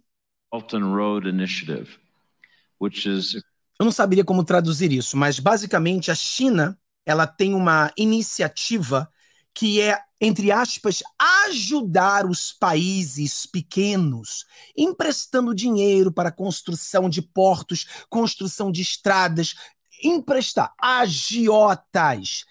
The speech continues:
Speaker 2: Eles emprestam dinheiro para países que vão quebrar, eles estudam o lado financeiro do país,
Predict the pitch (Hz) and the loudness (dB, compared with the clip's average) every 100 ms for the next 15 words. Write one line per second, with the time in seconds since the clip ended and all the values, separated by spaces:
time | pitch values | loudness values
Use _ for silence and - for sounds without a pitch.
0 | - _ 170 175 175 165 147 - 185 226 | -20 _ 0 2 2 0 -2 0 0 0
1 | - 226 208 226 185 175 165 170 - 175 | -4 -4 -2 0 2 2 0 -2 0 0
2 | 151 143 147 131 139 - 131 131 127 - | 2 2 0 -2 -4 -4 -4 -2 -2 0
3 | 185 143 120 202 _ _ _ _ _ - | 0 0 -2 -8 _ _ _ _ _ -2
4 | 151 151 151 - - - 262 285 190 170 | 0 2 -2 -4 -6 -2 0 2 0 2
5 | 151 151 147 - 151 139 - 139 131 127 | 2 0 -2 -2 -2 0 -2 -2 -2 -2
6 | 127 110 120 170 - | -2 -2 -4 -6 -10